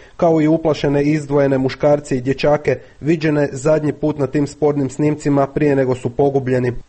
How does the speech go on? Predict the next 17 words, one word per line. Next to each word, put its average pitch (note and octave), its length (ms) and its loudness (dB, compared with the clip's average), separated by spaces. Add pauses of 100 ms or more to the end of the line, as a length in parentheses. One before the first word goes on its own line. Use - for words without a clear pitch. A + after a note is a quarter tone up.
(220)
Poljski C#3 340 -2
policijski C3+ 520 -2
istražitelj D3 560 0
Blaščik D3+ 540 -2
je D3 80 -4
svjedočio D3+ 640 0
o C3+ 40 0
tom D3+ 360 -2
amaterski C#3+ 560 -2
snimljenom D3 500 0
filmu D3+ 400 0 (260)
na E3+ 100 2
više D#3+ 300 0
haških D3 420 -2
suđenja C#3+ 440 0
za A#2+ 120 0
genocid, C3 520 0